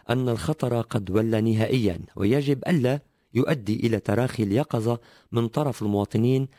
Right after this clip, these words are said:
بل على العكس من ذلك، يجب أن يكون رفع إجراء الحجر حافزا لتدعيم هذا الاتجاه التنازلي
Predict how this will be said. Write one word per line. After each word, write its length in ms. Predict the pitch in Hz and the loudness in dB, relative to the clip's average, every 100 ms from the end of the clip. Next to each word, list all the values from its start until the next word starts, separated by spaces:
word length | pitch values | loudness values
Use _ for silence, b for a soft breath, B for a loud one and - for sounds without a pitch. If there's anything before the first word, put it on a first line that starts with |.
| _ - | _ -4
بل 200 | 85 85 | -2 -2
على 180 | 90 | -2
العكس 360 | 95 107 - - | -2 -2 -4 -2
من 100 | 123 | -2
ذلك، 420 | 123 131 - - - b b 113 | 0 -2 -4 -16 -20 b b -2
يجب 320 | 127 123 101 | 0 0 -2
أن 160 | 110 | 0
يكون 480 | 113 107 147 135 104 - | 0 0 0 0 -2 -4
رفع 320 | 120 - 95 98 | -4 -4 -8 -4
إجراء 340 | 98 113 - | -2 -2 -4
الحجر 360 | 92 123 117 - | -4 -2 -2 -2
حافزا 640 | - 160 147 135 143 147 b b b | -4 -2 0 0 -2 -4 b b b
لتدعيم 580 | 117 - 120 131 170 147 | -4 -2 -2 0 2 2
هذا 200 | 135 117 | 2 0
الاتجاه 480 | - 110 110 120 107 | -2 -2 0 0 -2
التنازلي 720 | - 107 135 156 139 135 | -2 0 2 0 0 0